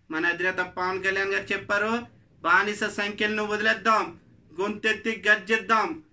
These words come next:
అన్యాయాలపై, అక్రమాలపై పోరాటం చేద్దాం. ఈ సుగాలి ప్రీతికి న్యాయం జరిగేదాకా పోరాటం చేద్దాం. అదేవిధంగా మన గ్రామాల్లో, మన మండలాల్లో, మన నియోజకవర్గాల్లో ఉన్నటువంటి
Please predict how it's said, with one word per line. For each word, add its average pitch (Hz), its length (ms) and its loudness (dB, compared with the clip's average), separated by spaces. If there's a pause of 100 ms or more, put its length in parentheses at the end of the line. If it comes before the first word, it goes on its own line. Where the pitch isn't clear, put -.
(100)
అన్యాయాలపై, 214 920 4
అక్రమాలపై 214 920 2
పోరాటం 220 560 2
చేద్దాం. 214 640 2 (340)
ఈ 185 100 -6
సుగాలి 196 500 -2
ప్రీతికి 208 540 -6
న్యాయం 214 500 2
జరిగేదాకా 226 560 2
పోరాటం 208 580 0
చేద్దాం. 196 460 0 (260)
అదేవిధంగా 208 580 4
మన 202 340 2
గ్రామాల్లో, 214 560 4
మన 208 220 2
మండలాల్లో, 214 580 2
మన 214 240 2
నియోజకవర్గాల్లో 226 760 2
ఉన్నటువంటి 220 640 0